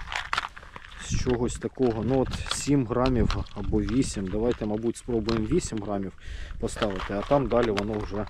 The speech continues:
нам покаже. До речі, давно не було таких відосів на каналі саме по хижаку, тому відреагуйте якось, поставте лайк, напишіть комент, я тоді зрозумію, наскільки, е, важливо викладати або не викладати такі відео,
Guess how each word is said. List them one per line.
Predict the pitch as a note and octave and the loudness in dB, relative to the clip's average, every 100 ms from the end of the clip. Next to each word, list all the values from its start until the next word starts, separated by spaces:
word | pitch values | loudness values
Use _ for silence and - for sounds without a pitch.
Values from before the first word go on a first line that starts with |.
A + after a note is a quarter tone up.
| - | -6
нам | G#2+ G#2+ | -2 2
покаже. | G#2 - F2+ E2+ - - - - - - - - - | 4 4 4 0 -4 -6 -4 -4 -6 -2 0 0 2
До | A2 D3+ | 6 8
речі, | D3 C3+ | 6 4
давно | C#3+ C#3 G2+ | 4 4 4
не | G#2 | 4
було | A#2+ A2+ | 4 4
таких | A2+ - A#2 - - A2+ | 4 2 0 0 -2 0
відосів | A#2 C3+ F3+ - A#2 - G#2 | 4 6 6 6 0 -2 0
на | A#2 | 2
каналі | - A#2 A2 F#2+ G2 | 4 4 4 4 2
саме | A#2 G#2+ - | 2 2 2
по | A#2+ | 0
хижаку, | A#2+ G#2 A2+ - - | 2 2 2 4 4
тому | - B2 C#3 A2 | 4 6 6 4
відреагуйте | A2+ A2+ A2 A2 A2 - | 4 4 4 4 2 2
якось, | G2 G2 G2 | -2 -2 -6
поставте | - - G#2+ - G#2+ | -6 -6 -6 -2 2
лайк, | C#3+ D3+ | 4 4
напишіть | A2 - A2+ A2 - | 0 0 -2 -2 0
комент, | D#3 D#3+ B2 - - - G#2 | 2 4 2 -2 -8 -4 0
я | A2 | 0
тоді | A2+ A#2 A2 - - - | 2 2 2 0 -6 -4
зрозумію, | - B2 B2 C3 A#2+ F#2+ F#2 | 0 2 4 4 4 2 0
наскільки, | G2+ - A#2+ - | -2 0 -2 2
е, | G#2 G2 F2+ - G2 F#2 | 2 2 0 -4 -4 -2
важливо | F#2+ A#2 A2+ F#2 F2+ | 0 2 2 0 -2
викладати | G2+ - A#2 C3+ D3 G#2+ | -2 2 4 4 4 2
або | G#2 A#2+ | 2 2
не | A2 | 2
викладати | G2+ A2 G#2+ A2+ - | -2 -2 0 0 0
такі | - A2 A#2+ G#2+ - - | -6 -2 -2 -2 -4 -2
відео, | A#2 G#2+ | 0 0